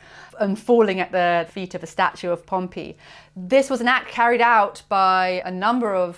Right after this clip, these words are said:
senators, including famously Brutus and Cassius, in order to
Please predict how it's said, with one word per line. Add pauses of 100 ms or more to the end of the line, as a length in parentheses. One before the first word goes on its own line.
senators,
including
famously (220)
Brutus
and
Cassius,
in
order
to